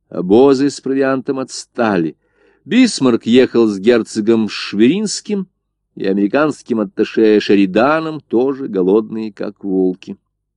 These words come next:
Всевышний где-то послал канцлеру пяток яиц.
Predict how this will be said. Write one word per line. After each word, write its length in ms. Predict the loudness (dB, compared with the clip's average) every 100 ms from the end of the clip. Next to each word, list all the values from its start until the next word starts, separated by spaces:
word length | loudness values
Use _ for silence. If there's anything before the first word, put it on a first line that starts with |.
| _ _ _ _ _ _ _ _ _ _ _ _ _ _ _ _ _ _
Всевышний 680 | -4 -2 2 0 2 2
где-то 240 | 4 2 2
послал 400 | -2 -2 0 0
канцлеру 580 | 2 0 0 2 2 4
пяток 420 | 0 2 2 2
яиц. 560 | 0 2 2 -2 -10